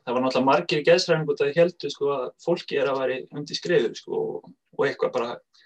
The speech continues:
það var svona samblanda alls konar svona, þetta var mjög áhugavert að upplifa þetta, þetta var svona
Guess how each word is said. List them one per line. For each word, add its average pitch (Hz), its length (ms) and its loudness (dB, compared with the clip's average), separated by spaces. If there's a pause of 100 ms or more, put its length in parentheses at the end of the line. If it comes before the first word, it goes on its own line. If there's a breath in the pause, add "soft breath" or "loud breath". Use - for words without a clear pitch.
(160)
það 127 80 4
var 147 120 2
svona 156 180 2 (540)
samblanda 151 540 0
alls 156 160 0
konar 147 260 -6
svona, 131 240 -4 (1300 soft breath)
þetta 120 140 0
var 135 100 4
mjög 170 140 8
áhugavert 147 380 2
að 127 240 0
upplifa 147 480 -2
þetta, 107 180 -6
þetta 113 160 -10
var 127 140 -6
svona 123 180 -6